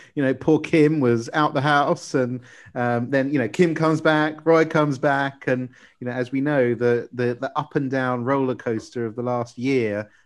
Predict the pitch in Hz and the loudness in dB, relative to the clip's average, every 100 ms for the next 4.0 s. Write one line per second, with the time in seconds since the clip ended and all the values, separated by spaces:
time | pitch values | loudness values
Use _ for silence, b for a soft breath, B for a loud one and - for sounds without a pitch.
0 | - 117 113 113 113 110 127 117 135 131 | -8 -6 -4 -6 -8 -10 -8 -4 -4 -4
1 | 127 120 123 120 127 113 131 123 123 - | -4 -2 -4 -4 -8 -6 -6 -4 -6 -4
2 | 139 127 127 135 127 117 110 123 156 113 | -2 -2 -2 -4 -4 -4 -2 -2 -2 -4
3 | 104 104 113 110 160 131 - 101 95 92 | -6 -8 -10 -8 -8 -10 -12 -12 -10 -12